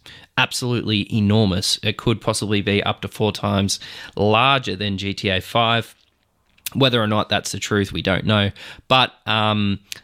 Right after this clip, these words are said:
what, what we do see in the opening trailer, I don't, if you haven't watched it, maybe go and watch it first, <laughs> then come back and listen, 'cause I'm gonna give away a couple of spoilers here.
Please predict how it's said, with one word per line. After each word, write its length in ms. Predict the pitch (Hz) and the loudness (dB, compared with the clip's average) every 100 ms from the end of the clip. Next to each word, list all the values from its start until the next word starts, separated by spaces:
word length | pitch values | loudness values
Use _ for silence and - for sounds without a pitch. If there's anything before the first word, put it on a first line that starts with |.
| _ _ _ _ _ _ | _ _ _ _ _ _
what, 360 | - 139 196 - | 2 4 2 0
what 180 | 180 | 0
we 80 | 202 | 0
do 180 | 147 147 | 2 2
see 420 | 135 131 113 101 | 2 2 2 0
in 120 | 110 | 0
the 100 | 107 | 0
opening 400 | 90 107 107 104 | 0 0 0 -2
trailer, 500 | 98 - 104 101 98 - | 0 0 2 2 0 0
I 80 | 113 | -2
don't, 100 | - - - _ - | -2 -8 -20 _ -6
if 100 | 123 | 0
you 60 | 135 | 2
haven't 160 | 196 | 2
watched 260 | 127 127 - | 0 -2 -2
it, 180 | 101 98 - | -2 -4 -2
maybe 180 | 120 131 | 0 2
go 80 | 113 | 0
and 80 | |
watch 240 | 104 107 - | 0 0 -4
it 60 | |
first, 320 | - 110 95 - | -2 0 0 0
<laughs> 60 | |
then 100 | 127 | 0
come 220 | 113 175 | 2 0
back 280 | 147 151 - | 0 -6 -6
and 100 | 139 | -4
listen, 300 | 113 110 110 | -2 -2 -2
'cause 160 | 98 117 | -2 -2
I'm 100 | 113 | 0
gonna 220 | 117 101 - - - - _ | 2 0 -4 -14 -16 -20 _
give 140 | 120 | 2
away 180 | 117 104 | 4 4
a 60 | 98 | 0
couple 240 | - 104 | -4 -4
of 80 | 92 | -6
spoilers 420 | - 101 101 101 | 0 2 2 2
here. 240 | 113 101 | 2 2